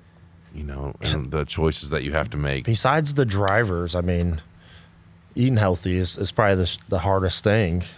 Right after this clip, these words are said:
Speaker 2: you know. It's, they talk about boredom eating. I mean, hop in your car with your lunch for thirty minutes, and next thing you know, you eat the whole thing.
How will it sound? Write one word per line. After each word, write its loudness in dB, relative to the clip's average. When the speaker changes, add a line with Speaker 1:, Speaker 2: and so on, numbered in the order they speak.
Speaker 2:
you 0
know. 2
It's, 0
they 0
talk 6
about 4
boredom 4
eating. 2
I 2
mean, 2
hop 2
in 4
your 2
car 4
with 0
your 0
lunch 2
for 0
thirty 2
minutes, 2
and 2
next 2
thing 2
you 4
know, 6
you 4
eat 0
the 4
whole 6
thing. 4